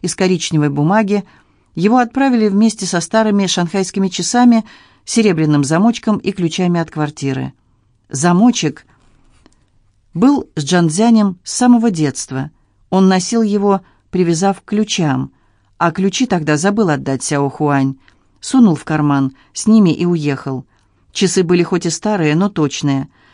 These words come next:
Остановились в ту самую секунду, когда перестало биться сердце Джан Цзяня. Дохэ так ей и написала. Примечание. Замочек новорождённым в Китае дарят.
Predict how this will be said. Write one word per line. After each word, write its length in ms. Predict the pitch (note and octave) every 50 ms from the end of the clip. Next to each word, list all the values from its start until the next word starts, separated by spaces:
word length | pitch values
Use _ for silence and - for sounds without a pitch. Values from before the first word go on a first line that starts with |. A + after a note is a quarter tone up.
| _ _
Остановились 680 | - E3+ F3 - G#3 G3+ G3+ G#3 G#3 A#3 A3 F3+ D#3 -
в 80 | -
ту 100 | - F3
самую 380 | D#3+ - F3+ E3 E3 E3 E3 D#3+
секунду, 480 | D3+ - E3+ D#3+ - A3+ A3+ G3 D#3+ D3+
когда 300 | - D3 C#3+ - C#3+ C3+
перестало 500 | - C#3+ C#3+ C3+ - - A#3 A#3 G#3+ F#3+
биться 380 | E3 D#3+ F#3+ F#3 - - D3+
сердце 560 | C#3 - - F3+ F3 D#3+ - - E3 D#3 D3+ D#3 _ - _ _ -
Джан 280 | B2+ C3 D3+ D3 C#3+ C#3+
Цзяня. 480 | B2+ B2+ C#3+ C#3 C3+ C3+ C3 C3+ C#3 - _ _ _ _ _ _ _
Дохэ 500 | - C3+ C#3 D3 C3 - G3+ G#3 A3+ A#3 A#3 _ _ _ _ _ _ _ _ _
так 240 | - G3 G#3+ G#3+ -
ей 300 | G3 G3+ G#3 G3+ - - _
и 80 | - D#3+
написала. 720 | D#3+ E3+ D#3+ E3 D#3 - - D#3 C#3+ C3 C3 C3 C3 - - _ _ _ _ _ _ _ _ _ _ _ _ _ -
Примечание. 760 | F#3+ F#3+ G3 F#3+ F3+ - F3 D#3 D3+ D3+ D3+ D3 C#3+ C3+ - _ - - _ _ _ _ _ _
Замочек 920 | _ - D3+ D3 F#3 F3 F3 F#3 A3+ C4 B3 A3+ - - D3 C3+ - - _ _ _ _ _ _ -
новорождённым 680 | E3+ F3+ F#3 G#3 A3 A3+ G#3 G3 F#3+ F#3 D#3 D3 C#3+ C#3+
в 60 | C3+
Китае 400 | - D3+ C#3+ - D3 C#3 C#3 C3+
дарят. 440 | C3+ D#3 E3+ F#3 F#3+ F#3+ F3+ F3+